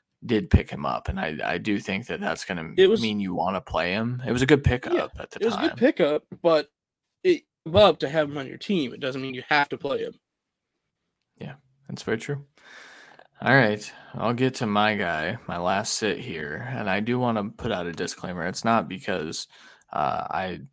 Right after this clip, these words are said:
Speaker 1: quote tweeted him, uh, to be an asshole 'cause he was being an asshole, uh, it is because his fantasy performances have been less than stellar at times throughout this year. And this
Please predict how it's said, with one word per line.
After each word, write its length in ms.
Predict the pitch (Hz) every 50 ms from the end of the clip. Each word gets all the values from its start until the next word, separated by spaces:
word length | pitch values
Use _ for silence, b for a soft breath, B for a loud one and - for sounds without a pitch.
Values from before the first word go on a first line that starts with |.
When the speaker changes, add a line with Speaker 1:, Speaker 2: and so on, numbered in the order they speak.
| _ _
Speaker 1:
quote 300 | - 117 104 82 67 -
tweeted 240 | - 85 80 76 69
him, 280 | 71 69 65 69 - - - _ _ _ _ - - - _ _ - -
uh, 260 | - - - - - - - _ - - - - - - _
to 160 | - - 80
be 220 | 71 67 80 78 76
an 80 | 76
asshole 420 | 76 76 76 73 - - - - -
'cause 160 | - - -
he 100 | 92 76
was 140 | 69 - -
being 160 | - - -
an 80 | - 55
asshole, 500 | 55 55 - - - 50 - - - - B B B B B B B B _ -
uh, 300 | - 73 69 64 55 50 -
it 200 | - 107 113 101
is 280 | 92 123 151 143 113 -
because 640 | - 98 85 - - - 78 78 76 71 - - -
his 180 | - 110 -
fantasy 400 | - - 110 101 98 92 - 101
performances 720 | 90 - - - 87 85 82 78 - - - 92 92 -
have 160 | - 92 - -
been 320 | 95 90 90 90 92 - - _ -
less 300 | - 160 160 143 143 -
than 160 | - 117 113
stellar 540 | 113 - - 82 80 80 80 78 78 73 - -
at 160 | - 78 -
times 380 | - - 82 76 76 69 76 -
throughout 360 | - - 82 76 71 69 -
this 240 | - 64 - - -
year. 260 | 65 58 53 - - b b b b b b b b b b _ _
And 500 | - - 95 110 110 107 92 85 80 67
this 320 | 104 117 131 - - -